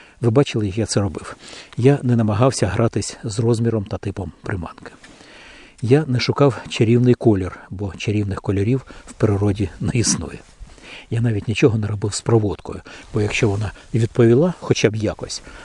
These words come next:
то, скоріш за все, я більш-менш роблю те, що треба. Я зменшив вагу. Я зменшив її до того мінімуму, що можна докинути до контакту. І, як бачите, це спрацювало. Чому спрацювало? Бо уповільнився рух.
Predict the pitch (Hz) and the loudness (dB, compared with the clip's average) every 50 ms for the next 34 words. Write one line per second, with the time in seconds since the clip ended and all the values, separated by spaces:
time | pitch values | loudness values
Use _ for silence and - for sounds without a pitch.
0 | - - - 110 - - 120 104 107 104 - 113 98 - - 156 147 135 110 98 | -10 -6 -6 -4 -2 -2 0 0 0 0 0 0 -2 0 0 0 0 0 0 0
1 | 98 95 113 95 101 101 - - - 113 117 117 110 - - 98 101 92 87 90 | -2 -4 -4 -4 -4 -4 -4 -4 -2 0 0 0 -2 -4 -4 -4 -4 -4 -4 -6
2 | 90 - - - 92 - - 101 - - 95 - - - - _ - - - - | -8 -8 -8 -8 -6 -4 -6 -6 -8 -10 -14 -16 -16 -20 -20 _ -20 -20 -20 -20
3 | - - - - - - - - - _ _ - 104 117 143 139 - - - - | -20 -20 -20 -20 -20 -20 -20 -20 -20 _ _ -2 0 0 0 0 -2 -6 -6 -6
4 | 107 113 104 101 98 - - 104 92 - - - - - 107 107 98 85 76 - | -4 -2 -2 -2 -2 -2 -2 -4 -6 -8 -12 -18 -14 -8 -4 -4 -4 -4 -4 -8
5 | - _ _ _ _ _ - - - - - - - - - - - - - - | -10 _ _ _ _ _ -20 -20 -20 -20 -20 -20 -20 -20 -20 -20 -20 -12 -4 0
6 | 113 120 117 120 131 127 120 113 - 120 107 107 107 107 104 90 110 110 117 - | 2 2 4 4 4 4 4 4 2 0 2 2 2 2 2 0 0 -2 -2 0
7 | 123 98 107 107 87 98 117 117 120 113 110 110 117 120 127 127 - _ - - | -2 -2 -2 -2 -4 -2 0 0 2 2 2 0 0 0 -2 -4 -6 _ -16 -20
8 | - - - - - - - - 117 95 - - 123 117 120 120 107 120 131 127 | -20 -20 -16 -10 -6 -4 -2 0 0 -2 -2 0 2 4 4 4 4 2 0 -2
9 | 113 - 107 101 120 - - 107 98 101 - - 101 - - 98 104 - - 95 | -2 -4 -6 -6 -4 -4 -2 -2 -2 -4 -4 -6 -10 -10 -8 -8 -6 -4 -4 -6
10 | 87 - - - - - 95 - - - - - - - - - - - 120 101 | -6 -8 -12 -14 -16 -18 -20 -20 -20 -20 -20 -20 -20 -20 -20 -20 -12 -6 -4 -4
11 | 92 98 101 104 110 - - - - 95 - - - - - - - - - - | -4 -4 -4 -4 -4 -4 -4 -6 -8 -8 -6 -6 -8 -8 -8 -8 -6 -6 -4 -4
12 | - 87 85 - - - - - _ _ - - - - - - - - - 131 | -6 -6 -8 -10 -14 -20 -20 -20 _ _ -20 -20 -20 -20 -20 -20 -14 -4 -2 0
13 | 117 110 107 - - 110 104 - - 113 139 160 160 147 131 110 104 120 - - | 0 0 0 -2 -2 -4 -2 0 2 4 6 6 6 6 4 4 2 -2 -2 -4
14 | - - - 113 113 127 120 113 107 101 - 120 110 95 90 90 - - - | -2 0 2 2 4 4 2 2 0 -2 -2 -2 -2 -2 -2 -6 -10 -14 -18